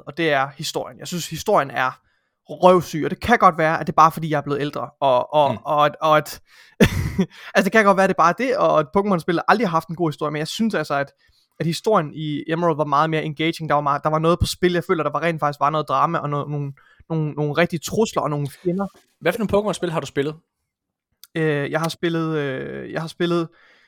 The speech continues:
Speaker 1: øh, jeg har spillet Emerald, og så har jeg spillet, øh, hvad fanden, det der, øh, remaster af, af s-, af Heart Soul, øh,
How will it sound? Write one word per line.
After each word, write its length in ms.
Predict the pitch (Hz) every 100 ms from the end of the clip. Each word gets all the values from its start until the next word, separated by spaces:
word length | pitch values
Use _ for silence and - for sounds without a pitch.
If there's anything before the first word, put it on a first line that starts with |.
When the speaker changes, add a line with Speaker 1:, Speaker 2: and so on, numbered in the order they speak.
| _ _ _ _ _ _ _ _ -
Speaker 1:
øh, 640 | 170 151 - - - - -
jeg 80 |
har 40 | 156
spillet 340 | - 170 160 - -
Emerald, 460 | 196 226 202 180 175 -
og 60 |
så 100 | 160
har 60 | 175
jeg 120 | 165
spillet, 440 | - 175 180 175 156
øh, 140 | 147
hvad 100 | 160
fanden, 300 | - 190 180
det 160 | - 175
der, 160 | 160 147
øh, 180 | 147 147
remaster 480 | 180 196 156 156 165 143
af, 320 | 135 135 135 135 _ _ _ -
af 460 | 143 127 127 135
s-, 240 | - - -
af 100 | 147 185
Heart 160 | 226
Soul, 380 | - 180 185 180 -
øh, 680 | 156 147 143 139 - -